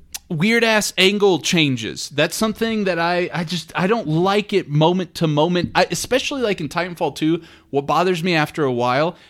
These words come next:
and this bothered me in Halo five too, because, like, to get to one place to another in Halo five, you need to thrust when you hit terminal velocity, you need to slide, and at the end of your slide, you need to jump and all this shit.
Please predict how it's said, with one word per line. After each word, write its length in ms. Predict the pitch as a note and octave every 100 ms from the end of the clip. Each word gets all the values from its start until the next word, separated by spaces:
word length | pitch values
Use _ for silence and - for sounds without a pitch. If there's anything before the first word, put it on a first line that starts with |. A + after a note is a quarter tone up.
| -
and 80 | D3
this 80 |
bothered 300 | D#3 E3 D#3+
me 100 | C#3 C3
in 40 |
Halo 200 | C3 B2+
five 240 | A2 A#2+ A2+
too, 180 | C3
because, 320 | G#2+ A2 A#2+ A#2
like, 160 | A#2
to 100 | C#3
get 260 | C3 C#3+ -
to 120 | D3
one 200 | B2 C3+
place 240 | D3+ C#3
to 100 | - B2+
another 180 | B2
in 80 | B2+
Halo 200 | C3 B2
five, 280 | A#2 A#2+ B2+
you 120 | B2
need 160 | B2 A#2+
to 140 | B2+ - - _
thrust 440 | - D3 C#3 C3+
when 120 | C#3 C3
you 100 | B2+
hit 220 | C#3+ -
terminal 460 | D3+ C3+ C3+ C3
velocity, 640 | B2 A#2+ A#2+ C3 - B2+ B2 - -
you 100 | D3+
need 160 | D#3 C#3+
to 80 | D3
slide, 600 | - D3+ D3 C#3 C3+ C3
and 80 | C3+
at 100 | C3+
the 140 | C#3+
end 120 | C#3 C#3
of 40 |
your 120 | C3+
slide, 340 | C3+ D#3 C#3 C#3+
you 80 |
need 160 | C#3+ D3
to 60 | C3+
jump 360 | D#3+ C3 C3+
and 80 | C3
all 120 | B2
this 120 | A#2
shit. 320 | - E3 A#2+